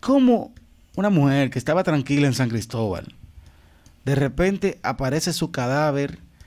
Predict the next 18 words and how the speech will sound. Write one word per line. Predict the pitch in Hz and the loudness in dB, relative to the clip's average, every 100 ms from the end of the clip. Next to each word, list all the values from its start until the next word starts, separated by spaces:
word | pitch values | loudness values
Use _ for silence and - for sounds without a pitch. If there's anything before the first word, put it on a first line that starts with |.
| - - _ _ _ _ _ _ - | -20 -20 _ _ _ _ _ _ -6
en | 147 143 | -2 0
esta | 156 175 175 127 | 0 -2 -2 -4
zona | - 156 156 131 110 - - - _ - | -2 0 2 0 -4 -14 -20 -20 _ -8
de | 131 123 | -4 -2
Chile, | - 156 147 127 98 95 - - | 0 0 2 0 -2 -10 -14 -6
un | 156 | -2
desierto? | 151 131 - 143 147 127 113 92 - - - _ | 0 -2 0 2 2 0 -6 -12 -16 -20 -20 _
¿Cómo | - 180 208 185 | 2 4 4 4
ella | 185 185 180 | 2 2 2
llegó | 139 131 135 120 | 4 4 4 4
ahí? | 95 78 - _ - - - - - | 0 -4 -12 _ -20 -20 -20 -20 -4
Bueno, | 160 180 165 156 - - - - - _ _ - - _ | 0 2 2 0 -4 -14 -20 -20 -20 _ _ -18 -18 _
me | 123 135 | -6 -4
puse | 135 139 165 | -4 -2 0
a | |
investigar | 160 165 175 170 196 175 175 175 - - - _ | 0 0 0 2 4 4 0 -12 -20 -20 -20 _
y | 139 | -4
encontré | 175 180 196 190 226 226 220 - | -2 0 0 2 4 4 2 -2